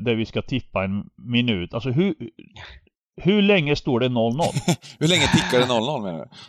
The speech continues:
Speaker 2: du? Eh,
Speaker 1: Ja,
Speaker 2: mm.
Speaker 1: och ve-, ve-, den som är närmast, eh, eller den som är längst ifrån kanske,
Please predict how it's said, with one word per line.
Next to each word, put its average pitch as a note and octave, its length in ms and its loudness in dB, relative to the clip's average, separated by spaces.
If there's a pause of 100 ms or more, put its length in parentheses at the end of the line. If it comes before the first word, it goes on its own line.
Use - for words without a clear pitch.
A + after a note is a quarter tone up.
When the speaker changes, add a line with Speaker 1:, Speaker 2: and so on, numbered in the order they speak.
(140)
Speaker 2:
du? G#2 80 -4
Eh, A2+ 40 2
Speaker 1:
Ja, C#3+ 400 4
Speaker 2:
mm. G#2+ 200 -4
Speaker 1:
och - 160 -6
ve-, D3 180 2
ve-, D3+ 320 2
den D3+ 160 4
som D3 140 -2
är C#3+ 80 0
närmast, C#3 640 2
eh, A2 400 -2 (240)
eller B2+ 120 -4
den C3+ 140 0
som C3 100 -2
är C#3 60 2
längst B2+ 260 -2
ifrån C#3 280 -6
kanske, E2 380 -6